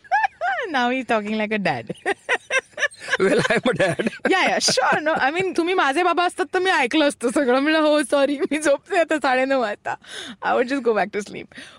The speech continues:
Speaker 1: But yeah, I mean, th-, this is how our life
Speaker 2: See,
Speaker 1: has
Speaker 2: if you
Speaker 1: become.
Speaker 2: sleep by ten o'clock also at night,
Speaker 1: Hmm.
Speaker 2: you'll definitely, eyes will open up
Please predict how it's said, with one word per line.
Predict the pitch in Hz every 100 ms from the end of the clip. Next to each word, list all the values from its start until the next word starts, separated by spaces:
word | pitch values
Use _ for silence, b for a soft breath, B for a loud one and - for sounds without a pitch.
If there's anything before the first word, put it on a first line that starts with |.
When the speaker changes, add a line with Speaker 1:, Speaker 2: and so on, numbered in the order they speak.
| _
Speaker 1:
But | 311 370
yeah, | 415 381 226
I | 233
mean, | 302 302 277 - - 233
th-, | 294 294
this | 339 403
is | 370
how | 392
our | 381
life | 277 320
Speaker 2:
See, | 294 285
Speaker 1:
has | 196 190
Speaker 2:
if | 240
you | 254
Speaker 1:
become. | 147 156
Speaker 2:
sleep | 185 233 185
by | 220 165
ten | 143 170
o'clock | 226 214 226
also | - 202
at | 190
night, | 170 117 120 -
Speaker 1:
Hmm. | 185 143 -
Speaker 2:
you'll | - 196
definitely, | 156 226 233 233 208
eyes | 185 185 220
will | 175
open | 180 247
up | 233